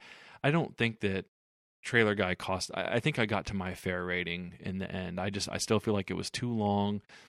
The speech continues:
The writing didn't do enough. The, the ideas are there. I keep getting this image in my head of, like, a wheel, and where all the spokes connect to the outside rim, you have these really good ideas, but, like, every, all the actual spokes are just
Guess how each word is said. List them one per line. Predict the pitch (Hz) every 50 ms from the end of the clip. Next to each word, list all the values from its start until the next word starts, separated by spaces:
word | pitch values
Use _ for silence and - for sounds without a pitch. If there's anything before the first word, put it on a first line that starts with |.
| _ _ _ _ _ -
The | 101
writing | 98 98 98 107 110 107
didn't | 104 107 107 107 104
do | 104 104 101
enough. | 98 98 98 98 95 92 -
The, | - 95 87
the | - 101 95
ideas | 101 131 135 120 123 117 120 113 98
are | 101 92
there. | 98 95 95
I | 90 95
keep | - - 143 127 120
getting | 123 120 123 110
this | 101 -
image | 98 104 107 101 98
in | 101
my | 98 95
head | 92 98 101 98
of, | 98 92
like, | 95 90 90 - _ _ _ _ _ _ _ _ _ _ _ _ _ _ _ _ _ _ _ _ -
a | 101 101
wheel, | 95 98 107 107 101 95 87 87 90 - _ _ _ - - - _ _ _ _ -
and | 117 107 104 101 95 92 95 95 95 95 - _ _ _ _ _ -
where | 117 110 113 107
all | 104 107 120
the | 117 110 104
spokes | - - - 107 104 101 - -
connect | - - 101 95 95 92 - -
to | - 95
the | 92 95
outside | 90 95 87 - 101 95 92
rim, | 92 101 98 92 92 92
you | 95 95
have | 98 98 95
these | 95 101 95 90
really | 95 104 101 101 98
good | 101 98
ideas, | 92 92 98 95 95 92
but, | 87 95 -
like, | - 95 92 90 - - - _ _
every, | - 104 104 117 113 104 - -
all | - 98 104 110
the | 107 101 95 85
actual | 85 - - - 135 135
spokes | 143 - - - 135 147 151 - - -
are | - 101 98
just | 92 101 95 - - -